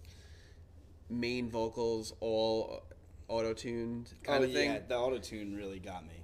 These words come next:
Speaker 1: I like some auto-tune, but if it's just like, "But, yeah, yeah," you know, like, that stuff over and over again, it's just, it's like, all right.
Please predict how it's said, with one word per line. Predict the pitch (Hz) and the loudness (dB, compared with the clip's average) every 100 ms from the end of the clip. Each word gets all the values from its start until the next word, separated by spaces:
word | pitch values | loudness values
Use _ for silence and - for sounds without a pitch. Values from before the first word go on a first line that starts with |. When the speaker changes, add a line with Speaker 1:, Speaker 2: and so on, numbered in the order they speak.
| - - - | -14 -16 4
Speaker 1:
I | 151 | 8
like | 175 202 202 | 10 8 6
some | 185 175 | 4 6
auto-tune, | 170 175 185 165 | 6 4 2 2
but | 127 | 2
if | 135 | 0
it's | 123 | -4
just | 135 123 | -4 0
like, | 127 127 | 2 2
"But, | 254 214 202 - | 6 6 6 4
yeah, | 254 262 262 | 2 2 2
yeah," | 254 220 220 | 2 2 2
you | 143 | 2
know, | |
like, | 120 113 | 0 2
that | 120 120 | 0 0
stuff | 123 113 | -2 -2
over | 123 110 | 0 0
and | 110 | 0
over | 107 | 2
again, | 117 120 117 | 2 2 0
it's | 107 | 0
just, | - - - 104 | -4 -8 -10 -12
it's | 90 | -10
like, | 104 | -8
all | 95 | -4
right. | 78 | -4